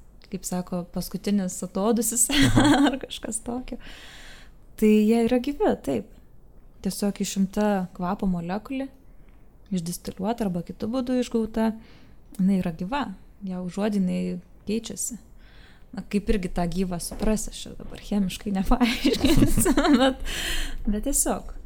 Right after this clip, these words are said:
Speaker 1: Tai kitaip veikia. Tai veikia ne tik, tarkim, jeigu tą pačią molekulę atkurti sintetiniu būdu, jinai taip neveiks kaip šita natūrali.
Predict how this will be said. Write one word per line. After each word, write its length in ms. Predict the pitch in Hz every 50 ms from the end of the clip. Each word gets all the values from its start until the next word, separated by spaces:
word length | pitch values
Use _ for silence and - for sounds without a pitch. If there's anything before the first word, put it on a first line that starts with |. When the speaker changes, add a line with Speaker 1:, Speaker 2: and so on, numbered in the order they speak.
| - - - - - - - - -
Speaker 1:
Tai 140 | - 214 208
kitaip 340 | - 220 214 240 233 - -
veikia. 360 | - 220 240 233 220 - 175
Tai 160 | 170 - 190 185 185
veikia 340 | 185 190 208 220 214 214 202
ne 120 | 196 196 185
tik, 320 | - - 240 233 - - 180 180
tarkim, 340 | - 202 202 196 - 190 190
jeigu 180 | 190 190 190
tą 140 | 190 - 185
pačią 320 | - 202 202 202 - 190 190
molekulę 520 | 196 190 190 190 190 - - 185 180 175
atkurti 500 | 175 - - 196 196 190 - - 185 180 175 - - - - - - - - - - - - -
sintetiniu 600 | - - - 185 175 - 214 240 - 247 240 233
būdu, 300 | 208 196 214 196 220 226
jinai 160 | 226 220 214
taip 160 | 220 208 196
neveiks 460 | 202 196 196 185 220 240 220 - - -
kaip 200 | - 175 - -
šita 280 | - - - - 190
natūrali. 540 | 185 180 180 - 190 190 190 190 190 196 196